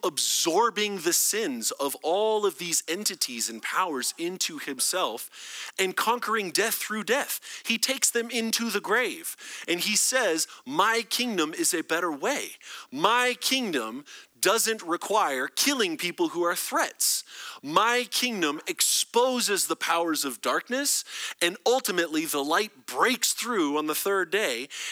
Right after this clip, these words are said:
and reveals that God was revealed on that cross and that God was revealed in the resurrection." And this is the foolishness of the message that we have chosen to follow.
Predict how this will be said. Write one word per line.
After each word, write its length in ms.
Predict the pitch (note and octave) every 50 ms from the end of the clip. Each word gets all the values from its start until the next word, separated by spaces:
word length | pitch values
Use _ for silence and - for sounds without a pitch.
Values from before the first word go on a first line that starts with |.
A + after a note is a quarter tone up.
| - - -
and 220 | E3 E3 D#3+ D#3
reveals 720 | D#3+ E3 C#3 - - G#3+ B3 A#3+ F#3+ C3+ A#2 B2+ C3 - - - - - - - _
that 260 | - D#3 D3+ - A#2+
God 340 | A2+ - G3+ B3+ D4 D4 B3
was 200 | G#3+ F#3 E3 -
revealed 440 | D#3 D3 C3 - C3+ C#3+ C#3+ C#3+ C#3+
on 140 | D3+ D3 D3
that 120 | C#3 C3+ C#3
cross 480 | - - F3 G3 A#3+ B3+ B3 - - - _ _ -
and 260 | D4+ E4 D4+ C4+ A3
that 120 | G3 E3 D3
God 240 | D#3+ D#3 D3+ D3 C#3
was 200 | C#3+ C3+ A#2+ C3
revealed 420 | C3 A#2 B2 C3 B2+ B2 A#2+ A#2 - -
in 200 | C#3+ C3+ C3+ C3
the 100 | B2 A#2
resurrection." 840 | A2 A2+ A2 - - G2+ G2+ F#2+ - - - - - - A#1+ C2+ - - - - - - - - - -
And 220 | E3 E3 E3 D3+
this 340 | - - - C4 C4+ - -
is 220 | D4+ D4 - -
the 120 | - G3 F#3
foolishness 920 | - - - - C#4 D4 C#4+ A3+ E3+ C3+ - - - A2+ A2 C3+ - -
of 280 | - - E3 E3 - D#3
the 100 | F#3 F3+
message 560 | F3 F3+ G#3 B3+ B3 - - D3+ B2 A#2+ -
that 180 | - C#3+ A2+ A#2
we 360 | A#2+ B2+ C#3+ E3+ G3 G#3 G#3+
have 200 | G3 - E3 D#3
chosen 500 | - - - A#2 A#2 A#2 A2+ C3 C#3 E3 - - - _ _
to 80 | - D3+
follow. 500 | - - - F3 A3 A3+ D3+ F#2+ C#2